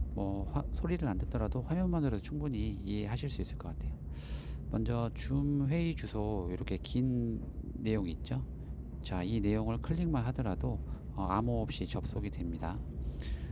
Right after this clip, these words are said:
그래서 첫 번째는 피씨에서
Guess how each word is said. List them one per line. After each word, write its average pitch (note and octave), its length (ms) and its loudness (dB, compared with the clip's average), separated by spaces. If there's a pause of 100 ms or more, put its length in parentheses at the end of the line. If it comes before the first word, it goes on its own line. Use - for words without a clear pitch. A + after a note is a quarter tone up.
(880)
그래서 A#2+ 420 2 (400)
첫 - 200 -2
번째는 A2+ 720 2
피씨에서 D#3 880 4